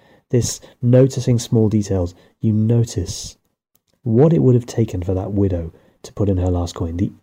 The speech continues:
insignificant thing that was the most significant, far, worth far more than, than the great, um, the great monetary gifts that others were putting in. Where I live,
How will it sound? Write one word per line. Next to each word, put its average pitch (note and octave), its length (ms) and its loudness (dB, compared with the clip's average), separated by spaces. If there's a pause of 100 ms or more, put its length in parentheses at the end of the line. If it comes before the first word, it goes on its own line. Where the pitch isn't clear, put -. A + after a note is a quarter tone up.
insignificant C3 1040 2
thing F3 460 0 (380)
that - 280 -2
was G#2 400 2
the G#2 280 0
most F#2+ 320 0
significant, F2+ 760 -6 (260)
far, C#3+ 600 0 (420)
worth C3+ 320 4
far D#3 400 0
more C#3 300 4
than, G#2+ 200 2 (260)
than A2+ 120 0
the A2+ 80 4
great, A#2+ 500 -2 (300)
um, G2+ 380 -4
the G#2 100 -4
great A2+ 320 -2
monetary G#2+ 460 0
gifts - 520 -6 (200)
that A2 100 -2
others G2 220 -2
were F#2 80 -2
putting F2+ 340 -6
in. D#2+ 220 -12 (1500)
Where A2+ 160 4
I B2 80 4
live, F#2+ 400 0